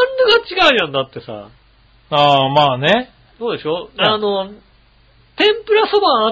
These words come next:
Speaker 1: っても、
Speaker 2: はい。
Speaker 1: エビフライそばはないわけじゃん、だって。
Speaker 2: まあ、ないね。
Speaker 1: ないでしょ。
Speaker 2: あまりないね。
Speaker 1: だってエビフライ乗せたらおかしいもんだって。
Speaker 2: ほう。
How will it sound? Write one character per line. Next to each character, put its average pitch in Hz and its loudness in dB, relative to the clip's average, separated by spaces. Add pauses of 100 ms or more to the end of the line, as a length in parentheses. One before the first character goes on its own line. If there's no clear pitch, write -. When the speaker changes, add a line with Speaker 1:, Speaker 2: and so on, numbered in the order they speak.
Speaker 1:
っ - -20
て 202 -2
も、 165 -2
Speaker 2:
は 135 0 (120)
い。 220 0
Speaker 1:
エ 226 2
ビ 302 2
フ 349 2
ラ 392 4
イ 403 0
そ 392 -4
ば 381 0
は 185 2
な 160 0
い 196 4
わ 143 2
け 104 -8
じ 120 -10
ゃ 117 -8
ん、 110 -16
だ 104 -10
っ - -16
て。 110 -20 (960)
Speaker 2:
ま 165 2 (160)
あ、 123 -8
な 131 -6
い 113 -14
ね。 156 -2
Speaker 1:
な 262 4
い 175 -2
で 143 -4
し 175 -8
ょ。 302 -6 (160)
Speaker 2:
あ 139 -2
ま 131 -4
り 127 -8
な 127 -4
い 113 -6
ね。 - 0
Speaker 1:
だ 135 0
っ - -4
て 202 2
エ 220 4
ビ 320 0
フ 381 0
ラ 403 4
イ 262 -4
乗 196 -2
せ 190 -6
た 185 2
ら 160 4
お 170 -2
か 440 -2
し 392 -4
い 311 2
も 185 -2
ん 127 -10
だ 127 -2
っ 120 -10
て。 - -20 (1000)
Speaker 2:
ほ 214 2
う。 165 4